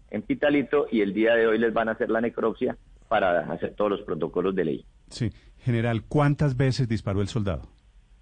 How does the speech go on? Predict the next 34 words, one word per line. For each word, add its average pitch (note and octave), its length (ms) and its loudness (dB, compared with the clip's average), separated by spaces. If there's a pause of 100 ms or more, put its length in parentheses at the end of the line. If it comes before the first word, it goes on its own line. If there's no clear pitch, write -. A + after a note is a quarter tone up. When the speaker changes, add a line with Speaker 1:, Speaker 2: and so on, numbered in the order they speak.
(1120)
Speaker 1:
Nosotros, D#3+ 680 0
eh, D3 380 4
lo D3 240 4
que D3 140 2
tenemos, D3 600 2
eh, B2+ 400 2
en B2 120 2
evidencia B2 460 4
y - 20 6
lo D#3+ 120 2
que A#2+ 120 2
podemos, C#3 720 2
eh, A2 300 2
decir G#2+ 320 -4
en D3 80 0
este D3 180 0
momento, C#3+ 720 2
eh, A#2 320 2 (100)
tenemos, C#3 720 2
eh, A#2 560 2 (380)
que B2 160 2
fue C3+ 440 4
al D3+ 220 0
parecer B2 380 2
un C#3 120 0
disparo C#3 520 0 (440)
que G#2 680 2 (460)
el A#2+ 160 0
que A#2+ 100 0
afectó A2+ 400 0
a A#2+ 60 4
las B2+ 180 2
dos B2 160 -2
personas. A#2 500 -2